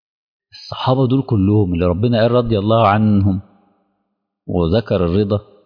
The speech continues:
أنا ممكن أوصل لله بعيداً عنهم، مش لازم أنصر، أنا أوصل لله بالعلم اللي هم قالوه، لكن مش من خلالهم،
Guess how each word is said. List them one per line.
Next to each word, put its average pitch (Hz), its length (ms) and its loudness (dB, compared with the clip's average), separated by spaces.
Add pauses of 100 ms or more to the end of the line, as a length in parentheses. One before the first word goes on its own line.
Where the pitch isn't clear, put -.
(140)
أنا 101 120 0
ممكن 131 260 0
أوصل 127 420 -2
لله 110 440 0 (540)
بعيداً 123 480 0
عنهم، 123 360 0 (1800)
مش 90 240 -4
لازم 123 380 2
أنصر، 110 360 0
أنا 98 520 2 (420)
أوصل 135 420 0
لله 101 400 2 (360)
بالعلم 95 500 -2
اللي 80 120 -6
هم 92 200 0
قالوه، 65 280 -6 (800)
لكن 95 320 -2
مش 151 200 -2
من 101 100 -2
خلالهم، 82 480 -4